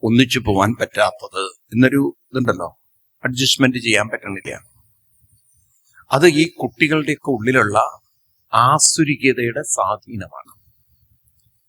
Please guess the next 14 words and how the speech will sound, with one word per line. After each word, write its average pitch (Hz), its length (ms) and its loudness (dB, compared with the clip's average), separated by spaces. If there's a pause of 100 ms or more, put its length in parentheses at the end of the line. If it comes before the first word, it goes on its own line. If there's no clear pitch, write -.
(160)
എല്ലാവരിലും 175 680 2
ആസുരികതയുണ്ട്, 139 880 0 (1000)
പക്ഷെ 135 180 0
അത് 135 360 2 (240)
ഓവർ 147 480 2
പവർ 110 260 0
ചെയ്താൽ, 92 340 -4 (1160)
അതങ്ങോട്ട് 139 340 2
സ്വാധീനിക്കപ്പെട്ടാൽ, 123 1300 0 (1160)
അത് 127 140 4
മറ്റുള്ളവർക്ക് 123 760 -2
അഡ്ജസ്റ്റ് - 480 -4
ചെയ്യാൻ 107 200 -4
നല്ലവണ്ണം 104 600 0